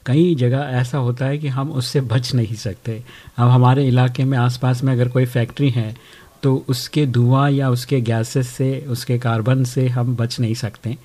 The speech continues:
उसी तरह प्लास्टिक अगर आप यूज़ करना शुरू करेंगे तो उसके दुष्परिणाम से आप बच नहीं सकते। तो आइए इन्हीं चीज़ों को लेकर आगे बढ़ते हैं। और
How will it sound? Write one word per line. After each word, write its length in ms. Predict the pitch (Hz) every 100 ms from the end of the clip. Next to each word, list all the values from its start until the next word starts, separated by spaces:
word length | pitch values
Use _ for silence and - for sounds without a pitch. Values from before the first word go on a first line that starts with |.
| - - - _ 123
उसी 260 | 123 156
तरह 200 | 147 143
प्लास्टिक 480 | 139 120 120 156 147
अगर 200 | 143 139
आप 180 | 135 -
यूज़ 360 | 123 123 147 -
करना 320 | 123 117 143
शुरू 220 | 127 127
करेंगे 460 | 123 113 107 117 156
तो 220 | - 123
उसके 580 | 117 - - 139 139 139
दुष्परिणाम 840 | 117 131 - 120 110 113 123 135
से 200 | 123 147
आप 120 | 135
बच 300 | 120 110 -
नहीं 160 | 107 104
सकते। 440 | - 87 - 98 - - - - -
तो 160 | 147 135
आइए 240 | 135 175
इन्हीं 340 | 175 147 165 165
चीज़ों 300 | 147 143 147
को 120 | 151
लेकर 360 | 131 131 143 139
आगे 280 | 123 127
बढ़ते 280 | 127 113 123
हैं। 220 | 139 160
और 360 | 165 151 151